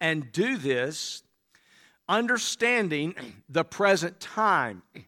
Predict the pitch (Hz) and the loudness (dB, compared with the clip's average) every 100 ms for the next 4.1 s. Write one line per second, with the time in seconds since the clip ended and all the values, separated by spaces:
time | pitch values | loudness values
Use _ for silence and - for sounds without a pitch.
0 | _ _ _ _ _ _ - 165 180 226 | _ _ _ _ _ _ 0 6 8 10
1 | 247 247 226 175 185 - 226 233 190 180 | 8 4 2 0 0 0 0 0 0 -2
2 | 175 165 156 156 185 214 262 277 - _ | -2 -2 0 4 4 4 4 2 0 _
3 | - 175 170 160 - 202 226 175 117 113 | -8 -4 -2 -4 -4 0 0 -2 -6 -10